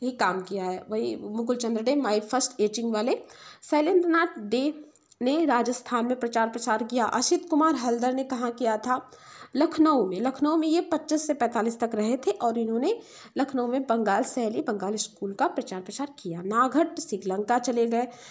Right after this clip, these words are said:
देव प्रसाद राय चौधरी को मद्रास भेजा गया। कब भेजा गया? उन्नीस सौ उनतीस में भेजा गया। मद्रास देव प्रसाद राय, देव प्रसाद राय चौधरी को उन्नीस सौ उनतीस में मद्रास भेजा गया।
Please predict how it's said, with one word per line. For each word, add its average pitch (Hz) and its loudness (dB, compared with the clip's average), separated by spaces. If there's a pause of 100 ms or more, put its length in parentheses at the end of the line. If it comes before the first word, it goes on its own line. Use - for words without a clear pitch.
(160)
देव 294 2
प्रसाद 302 2
राय 269 4
चौधरी 254 0
को 269 -2
मद्रास 208 0
भेजा 247 2
गया। 233 2
कब 262 0
भेजा 262 2
गया? 254 0
उन्नीस 240 -4
सौ - -2
उनतीस 269 2
में 175 -2
भेजा 170 -8
गया। 160 -16 (1080)
मद्रास 226 -2
देव 226 -2
प्रसाद 208 -8
राय, 175 -8
देव 202 -2
प्रसाद 196 -6
राय 180 -2
चौधरी 170 -6
को 359 -4 (460)
उन्नीस 339 4
सौ 277 0
उनतीस 208 -4
में 311 0
मद्रास 196 -4
भेजा 180 -10
गया। 175 -14